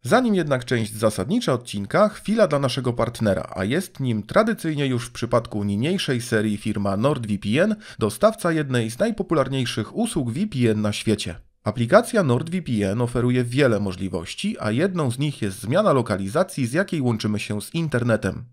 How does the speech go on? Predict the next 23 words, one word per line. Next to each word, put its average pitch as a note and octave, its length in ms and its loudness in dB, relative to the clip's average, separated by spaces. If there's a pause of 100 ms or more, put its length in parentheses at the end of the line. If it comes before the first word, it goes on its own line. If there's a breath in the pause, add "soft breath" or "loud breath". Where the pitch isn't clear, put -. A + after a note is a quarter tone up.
(140)
Dzięki G3 320 2
temu G#2 300 0
możemy B2+ 360 0
obejrzeć A#2 500 2
na A2+ 100 -2
przykład G#2+ 360 -2
content B2+ 500 0
w G#2+ 80 -6
usłudze C#3+ 400 -2
streamingowej A#2 760 0
dostępny A#2+ 600 0
tylko G#3 360 0
dla B2 140 0
klientów A#2+ 460 0
danego G#2 320 0
kraju, C3 400 2 (240 loud breath)
czy B3 140 2
zmniejszyć E3 580 0
ryzyko D3+ 420 2
śledzenia C3 520 2
nas G#2 200 -2
w - 80 -12
sieci. - 520 -4